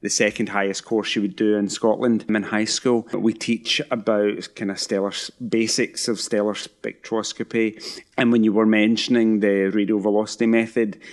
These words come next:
I just taught my higher class, um, Newton's universal law of gravitation, which kinda explains why kinda the planet orbits and the star just does a little wobble thing that it does. So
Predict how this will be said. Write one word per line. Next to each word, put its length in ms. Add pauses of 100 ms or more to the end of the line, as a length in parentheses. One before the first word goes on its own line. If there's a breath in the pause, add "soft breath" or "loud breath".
(100)
I 80
just 240
taught 200
my 120
higher 300
class, 580 (100)
um, 380
Newton's 720
universal 560
law 100
of 80
gravitation, 840
which 180
kinda 200
explains 880
why 520
kinda 220
the 140
planet 360
orbits 560
and 180
the 100
star 360
just 580 (340)
does 180
a 80
little 220
wobble 420
thing 320
that 160
it 80
does. 220
So 340